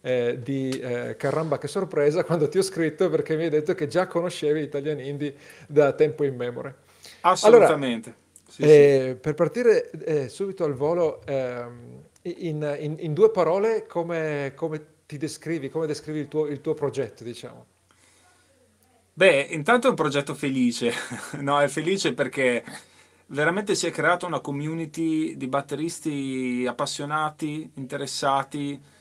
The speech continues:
Speaker 2: eh, è una bellissima community quella della batteria.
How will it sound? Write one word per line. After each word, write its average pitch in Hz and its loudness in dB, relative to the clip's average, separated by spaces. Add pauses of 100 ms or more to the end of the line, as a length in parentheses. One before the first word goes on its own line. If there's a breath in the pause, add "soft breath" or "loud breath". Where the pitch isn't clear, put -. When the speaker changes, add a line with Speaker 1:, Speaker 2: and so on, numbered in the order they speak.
(180 soft breath)
Speaker 2:
eh, 117 -4
è 143 -6
una 147 -2
bellissima 175 -2
community 123 -2
quella 117 -6
della 110 -8
batteria. 110 -12